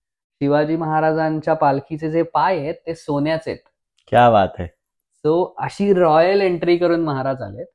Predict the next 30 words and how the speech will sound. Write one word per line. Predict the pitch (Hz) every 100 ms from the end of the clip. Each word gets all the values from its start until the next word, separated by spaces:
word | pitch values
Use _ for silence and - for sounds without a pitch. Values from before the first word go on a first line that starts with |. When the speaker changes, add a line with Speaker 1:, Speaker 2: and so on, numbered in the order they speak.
| -
Speaker 1:
औरंगजेब | 120 131 156 160 170
महाराजांशी | 139 120 131 135 131 156 127
एकही | 123 147
शब्द | 147 135 127
बोलला | 123 113 104
नाही. | 101 _ _ _ _ _ _ -
Now, | 151 131 135
this | 139 170
is | 170 170
not | 190 185 156
what | 156 156 - _ _ _
शिवाजी | _ 127 120 127
महाराज | 135 123 123 123
was | 123
expecting. | 113 95 _ - - _ _ _ _ _ _
आपण | - - 160
एवढ्या | 147 131 123 156
लांब | 165 139 139 151 170
ह्या | 160 156
माणसाशी | 156 135 131 147 -
भेटायला | 147 117 117 131 147
आलोय, | 104 104 135 _ _ _ _
आपल्याला | 110 - 127 139 151 -
आदिलशाही | 117 120 143 151 160 143 151
आणि | 151
कुतुबशाही | 147 139 135 147 - 151
ह्या | 147 151
माणसाला | 147 131 131 143
घेऊन | 143 120 123 147
द्यायचे, | 131 104 _ 127